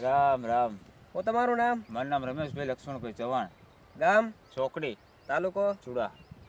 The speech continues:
Speaker 2: અને જિલ્લો સુરેન્દ્રનગર.
Speaker 1: સુરેન્દ્રનગર.
Speaker 2: તો આપણે તમારી આ ડુંગળીમાં એકડે એકથી ઓર્ગેનિક દવા એમ આર પ્રોડક્ટ ભાવનગર
Speaker 1: હા.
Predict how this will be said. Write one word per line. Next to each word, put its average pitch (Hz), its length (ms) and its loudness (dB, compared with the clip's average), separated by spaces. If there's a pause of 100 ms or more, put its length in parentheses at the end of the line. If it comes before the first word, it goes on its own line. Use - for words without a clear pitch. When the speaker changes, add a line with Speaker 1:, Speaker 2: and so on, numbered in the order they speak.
(200)
Speaker 2:
અને 143 140 -4
જિલ્લો 175 220 0
સુરેન્દ્રનગર. 190 380 0
Speaker 1:
સુરેન્દ્રનગર. 87 560 -2 (840)
Speaker 2:
તો - 60 -8
આપણે 208 380 2
તમારી 208 380 0
આ 202 60 2
ડુંગળીમાં 180 800 0
એકડે 190 240 0
એકથી 190 560 -2 (220)
ઓર્ગેનિક 185 460 0
દવા 185 220 4 (280)
એમ 180 120 0
આર 180 80 2
પ્રોડક્ટ 170 380 0
ભાવનગર 160 600 2
Speaker 1:
હા. 110 320 -6